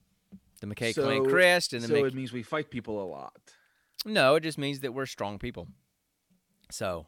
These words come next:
Speaker 1: I mean, I've got, I've got the plaque in the, in my office with the official McKay tartan and the McKay clan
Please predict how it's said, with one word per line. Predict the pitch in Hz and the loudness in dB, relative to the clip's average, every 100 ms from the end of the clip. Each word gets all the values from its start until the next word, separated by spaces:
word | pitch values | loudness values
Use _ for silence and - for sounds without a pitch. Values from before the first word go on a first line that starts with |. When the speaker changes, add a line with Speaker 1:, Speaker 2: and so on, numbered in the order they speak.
| - | -12
Speaker 1:
I | 101 | -8
mean, | 107 110 | -4 -2
I've | 120 | 2
got, | 170 107 | 2 2
I've | 147 175 | -4 -4
got | 180 - | -4 -4
the | 147 | -10
plaque | - 151 175 208 | -12 -10 -10 -10
in | 131 | -10
the, | 127 104 | -10 -10
in | 123 | -8
my | 117 | -6
office | 143 202 - - - _ _ _ - | -6 -10 -16 -18 -20 _ _ _ -10
with | 123 110 | -8 -4
the | 107 | -4
official | 107 143 135 135 | -4 -4 -4 -4
McKay | 120 - 131 135 135 131 | -6 -4 -2 0 0 -4
tartan | - 123 131 139 135 135 | -4 -4 -4 -6 -12 -12
and | 110 101 | -12 -12
the | 92 _ _ _ - | -14 _ _ _ -18
McKay | 110 139 135 | -8 -2 -2
clan | - 123 123 131 131 120 113 | -4 -6 -2 0 0 -2 -6